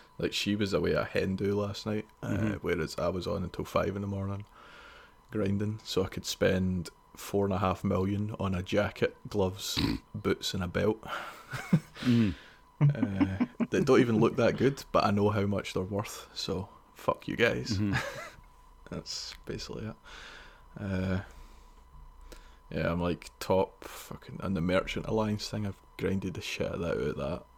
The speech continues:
Speaker 1: I'm, I think I'm five million ahead of the rank below me. Uh, on average, I'm, like, inside the top thousand players for Merchant this month. Uh, and I'm,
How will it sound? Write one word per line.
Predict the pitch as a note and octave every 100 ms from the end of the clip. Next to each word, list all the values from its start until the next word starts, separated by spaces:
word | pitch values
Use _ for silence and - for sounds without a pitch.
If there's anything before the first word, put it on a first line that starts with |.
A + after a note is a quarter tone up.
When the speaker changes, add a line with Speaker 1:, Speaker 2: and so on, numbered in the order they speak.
| -
Speaker 1:
I'm, | A#2 G2 - -
I | -
think | G2+ G2
I'm | F#2+
five | - - F#2 F#2 -
million | F#2 F#2+ F#2
ahead | E2+ F#2 F2+ F2+ - -
of | D2+ D#2+
the | D#2+
rank | F2 F2+ E2+ -
below | F2+ F2
me. | F#2 G2 - - - - - - - - -
Uh, | A2 G2+ F#2+
on | F#2
average, | F2+ F2+ G2 F#2+
I'm, | G2
like, | F#2+ - -
inside | F#2+ - F2
the | -
top | - D#2+ -
thousand | - E2+ F#2 G2 F#2 -
players | - F#2+ F#2+
for | - G2+
Merchant | G2 G2 - - -
this | G2+ -
month. | G2 G2+ -
Uh, | B2 G#2 G2+ - - - - - - - - - - - - - - - - - - - -
and | F2+
I'm, | F#2